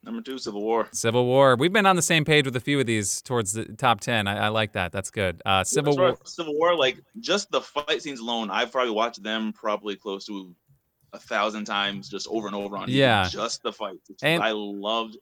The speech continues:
Speaker 1: it so much.
Speaker 2: Yeah, the interactions that they were having, 'cause you knew they didn't wanna kill each other. They just wanted to be like, like, stall, almost like bide time, you know, to, for them to both accomplish what they were trying to do.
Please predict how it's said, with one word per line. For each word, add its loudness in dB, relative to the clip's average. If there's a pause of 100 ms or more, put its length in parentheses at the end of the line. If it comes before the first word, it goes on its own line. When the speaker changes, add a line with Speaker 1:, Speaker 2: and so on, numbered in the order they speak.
Speaker 1:
it -10
so -10
much. -14
Speaker 2:
Yeah, 4
the 2
interactions 4
that 4
they 2
were 6
having, 4
'cause -2
you 2
knew 2
they 4
didn't 4
wanna 2
kill 0
each 2
other. 6
They 2
just -2
wanted 0
to -6
be 0
like, 4
like, 0
stall, 4
almost -2
like -2
bide 4
time, 0
you -6
know, -2
to, -8
for -2
them 2
to 0
both 2
accomplish -2
what -2
they 0
were -2
trying -2
to -4
do. 0